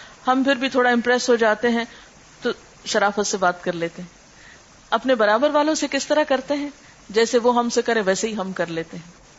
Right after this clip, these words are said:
اور چھوٹوں سے یہاں آ کر پتہ چلتا ہے ہم کیسے ہیں۔ یعنی کسی شخص کو اگر دیکھنا ہو کہ اس کا اخلاق کیسا ہے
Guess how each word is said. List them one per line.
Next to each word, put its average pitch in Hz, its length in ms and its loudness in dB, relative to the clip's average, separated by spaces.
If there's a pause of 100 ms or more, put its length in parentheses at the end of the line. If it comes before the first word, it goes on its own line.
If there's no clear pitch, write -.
(640)
اور 226 180 0 (120)
چھوٹوں 269 440 0
سے 339 140 -4 (680)
یہاں 208 400 0
آ 185 60 0
کر 180 160 -4
پتہ 170 280 -8
چلتا - 300 -16
ہے 160 60 -18 (500)
ہم 220 240 0
کیسے - 360 -6
ہیں۔ 175 140 -18 (880)
یعنی 214 180 -2
کسی 247 220 -4
شخص - 280 -2
کو 247 80 0
اگر 226 180 2
دیکھنا 214 400 2
ہو 285 80 2
کہ 240 100 0
اس 226 120 -2
کا 208 100 -4
اخلاق 190 480 0
کیسا 208 340 0
ہے 302 120 0